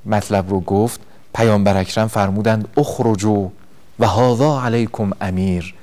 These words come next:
حالا حرکت کنید، برید برای انجام مأموریتتون، این شخص پرچمدار شما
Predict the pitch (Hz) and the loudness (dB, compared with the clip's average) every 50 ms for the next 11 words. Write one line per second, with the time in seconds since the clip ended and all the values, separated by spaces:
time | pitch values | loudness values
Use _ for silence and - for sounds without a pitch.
0 | - - - - - 107 110 131 127 117 110 104 - - 113 107 - - - 92 | -20 -20 -20 -6 -2 0 0 0 0 -2 -4 -4 -4 -4 -4 -4 -4 -4 -4 -2
1 | 90 92 87 85 - - - - - - - 151 151 143 - - 117 110 110 117 | -2 -2 -4 -6 -10 -16 -20 -20 -6 -2 0 0 2 0 2 2 2 2 2 2
2 | 107 90 104 101 90 101 98 98 98 95 95 92 - 95 92 87 85 87 85 - | 0 -2 -4 -4 -2 -2 -2 0 0 0 -2 -4 -4 -6 -8 -6 -6 -6 -8 -8
3 | - 92 - 95 87 - - - - - - - - - - - - 143 156 160 | -10 -8 -8 -8 -8 -8 -12 -18 -20 -20 -20 -20 -20 -20 -20 -6 0 2 2 2
4 | 151 147 131 - - - - 123 107 107 113 - - - - - - - - - | 2 0 -2 -4 -6 -4 -2 0 0 -2 -2 -4 -6 -6 -8 -8 -12 -18 -16 -12
5 | - - 107 104 101 - - 107 104 101 98 107 120 123 110 104 98 - 101 95 | -6 -4 -4 -4 -4 -6 -4 -4 -2 -2 0 2 2 2 0 -2 -4 -4 -4 -2
6 | 95 95 90 | -2 -2 -4